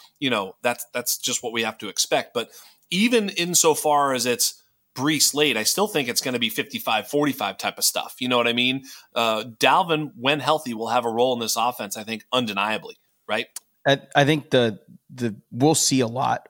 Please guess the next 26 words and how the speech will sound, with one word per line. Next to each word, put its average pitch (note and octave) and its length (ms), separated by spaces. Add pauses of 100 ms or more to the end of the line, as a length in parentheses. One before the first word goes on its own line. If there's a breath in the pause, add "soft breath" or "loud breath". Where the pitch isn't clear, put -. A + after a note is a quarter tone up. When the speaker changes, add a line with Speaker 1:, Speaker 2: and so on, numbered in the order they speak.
(100)
Speaker 2:
early A#2 420
about A2+ 420
what A2 280
they A#2 180
think A#2 420 (100)
Dalvin A#2 500
can A2 240
do A2+ 200
for - 180
Speaker 1:
Mm. - 20
Speaker 2:
them, E3+ 240 (520 loud breath)
because C#3+ 340
you D3 100
have C3 400
dynamic A#2+ 500
pass A#2 320
catchers, - 500
you A#2+ 120
have B2+ 540
a B2+ 100
really A#2 260
solid A2+ 440
tight A2+ 240
end, A2+ 280
you A#2 120
have B2+ 560